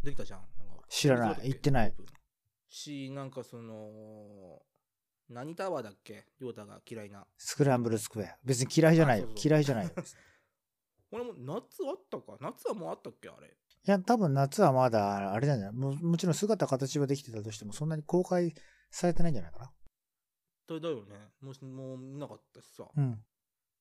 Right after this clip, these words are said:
Speaker 1: で、なんか銀座線が工事で止まってるし。
Speaker 2: そうね。
Speaker 1: なかなかやっぱ東京もね。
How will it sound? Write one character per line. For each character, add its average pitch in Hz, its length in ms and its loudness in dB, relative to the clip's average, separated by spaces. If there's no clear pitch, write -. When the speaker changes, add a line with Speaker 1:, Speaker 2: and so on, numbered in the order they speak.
Speaker 1:
で、 147 60 -16
な 156 60 -10
ん 143 40 -14
か 127 120 -12
銀 156 300 -8
座 151 140 -4
線 147 320 -10
が 143 240 -6
工 143 260 -8
事 104 140 -14
で 98 220 -18
止 - 60 -16
ま 123 100 -12
っ - 60 -20
て - 120 -20
る - 120 -20
し。 - 340 -16
Speaker 2:
そ 127 180 -6
う 101 60 -8
ね。 117 260 -2
Speaker 1:
な 131 100 -8
か 135 60 -4
な 135 120 -8
か 131 60 -8
や 127 80 -6
っ 117 60 -12
ぱ 110 80 -20
東 113 200 -16
京 110 140 -10
も 107 100 -16
ね。 107 200 -16